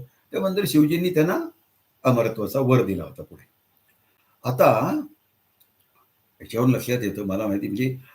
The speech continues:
हा जो संबंध आहे श्री नर्मदा मैया आणि शिवजी, हे पुढं अनेक कल्प, अ, इ-, इ-, हे दोघं होते. तर जे म्हणजे ज्यांच्या वाचनामध्ये श्री नर्मदा पुराण आलं असेल किंवा इतर काही गोष्टी माहीत असतील त्यांना, त्यांना या गोष्टी माहीत असतील. पण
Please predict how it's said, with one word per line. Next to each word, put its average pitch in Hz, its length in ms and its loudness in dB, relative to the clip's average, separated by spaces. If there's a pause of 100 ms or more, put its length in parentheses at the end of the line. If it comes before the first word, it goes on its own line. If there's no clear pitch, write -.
हा 156 220 0
जो 151 160 2
संबंध 131 420 4
आहे 113 220 4
श्री 101 200 -6
नर्मदा 107 480 -2
मैया 123 420 -2 (100)
आणि 120 220 -2
शिवजी, 131 420 4 (380)
हे 147 80 6
पुढं 151 300 6
अनेक 190 460 0
कल्प, 185 380 2
अ, - 800 -4
इ-, 131 280 0
इ-, 127 60 -6 (360)
हे 151 100 4
दोघं 127 300 10
होते. 123 300 6 (640)
तर 120 140 -4
जे 123 280 -2 (220)
म्हणजे 110 220 -2 (180)
ज्यांच्या 101 300 0
वाचनामध्ये 110 500 -2
श्री 110 160 -6
नर्मदा 110 320 -2
पुराण 110 340 -4
आलं 110 160 -2
असेल 113 380 -8
किंवा 117 180 -6
इतर 110 240 -2
काही 117 200 -2
गोष्टी 107 280 -6
माहीत 104 260 -4
असतील 107 280 -10
त्यांना, 110 240 -4
त्यांना 110 360 -4 (200)
या 113 120 0
गोष्टी 113 260 -8
माहीत 123 240 0
असतील. 98 240 -4 (540)
पण 180 260 8